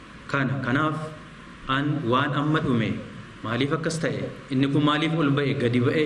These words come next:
etuu hin ta'in, kan dhihe miti, kan dhume miti,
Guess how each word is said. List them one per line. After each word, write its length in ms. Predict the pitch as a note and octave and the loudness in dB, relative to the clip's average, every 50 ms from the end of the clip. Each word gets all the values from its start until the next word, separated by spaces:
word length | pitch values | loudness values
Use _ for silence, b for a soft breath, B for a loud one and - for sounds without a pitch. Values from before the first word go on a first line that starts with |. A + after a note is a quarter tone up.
| C3+ | 0
etuu 180 | B2+ A#2 B2+ B2+ | 0 -2 0 2
hin 100 | C3+ C#3 | 2 4
ta'in, 280 | D3 E3 E3 F#3 G3+ G3+ G#3 - - - - - - - - - - - - - - | 4 4 2 2 2 0 0 -2 -6 -8 -12 -14 -16 -18 -18 -18 -18 -18 -18 -14 -8
kan 240 | - A2+ A#2 B2 - | -2 0 2 2 4
dhihe 240 | F3 F3 D3+ D3+ C#3 | 4 4 4 4 4
miti, 300 | D3 D3+ C#3 - - - - - - - - - - - - - - - - - | 4 2 2 0 -4 -6 -10 -12 -14 -16 -16 -18 -18 -18 -18 -18 -18 -18 -16 -8
kan 220 | - A#2 A#2+ - - | -4 -2 0 0 2
dhume 200 | D3+ D#3+ D3+ C3+ | 2 4 4 4
miti, 320 | B2 A#2+ A#2 C#3 D3 - | 4 4 2 2 0 -2